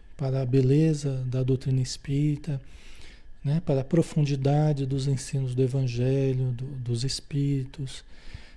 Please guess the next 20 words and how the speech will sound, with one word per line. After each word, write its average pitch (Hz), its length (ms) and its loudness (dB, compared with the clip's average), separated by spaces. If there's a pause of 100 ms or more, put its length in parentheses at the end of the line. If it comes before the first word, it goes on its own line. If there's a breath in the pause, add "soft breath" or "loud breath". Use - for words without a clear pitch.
(160)
né? 151 200 0 (360 soft breath)
Mas 165 260 6
ao 170 140 8
lado 190 460 6
disso, 165 720 2 (520)
todos 262 380 0
nós, 135 640 0 (600 soft breath)
né, 143 260 0
principalmente 180 920 6
nós 170 140 2
estamos 165 280 2
aqui 160 220 0
porque 180 300 -2
temos 180 340 4
necessitado, 160 1160 0 (960 soft breath)
nós - 140 -2
temos 165 300 2
necessitado 160 1300 0
desse 156 300 -2
conforto - 840 -6